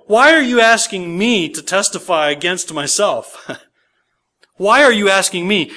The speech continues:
Ask those who have heard me what I said to them. They know what I said."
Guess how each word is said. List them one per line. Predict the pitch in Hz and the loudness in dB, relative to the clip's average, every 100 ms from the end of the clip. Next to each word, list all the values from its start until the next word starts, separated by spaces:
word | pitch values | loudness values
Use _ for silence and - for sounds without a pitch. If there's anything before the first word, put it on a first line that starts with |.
| - | -12
Ask | - 196 262 254 196 | -4 0 0 -2 0
those | 202 214 214 214 | 2 4 4 2
who | 170 | -2
have | 170 165 | -4 -2
heard | 202 202 202 143 | 0 2 0 -4
me | 123 120 127 127 _ | -4 -4 -6 -10 _
what | 143 151 | -2 0
I | 139 127 | 2 0
said | 120 139 123 127 | -2 -2 -4 -6
to | 113 | -4
them. | 120 117 - - - | -4 -6 -12 -20 -20
They | 165 208 254 | -4 -4 -2
know | 233 196 196 | -2 0 0
what | 156 | 0
I | 151 | -2
said." | 165 226 202 117 | -2 -2 -2 -4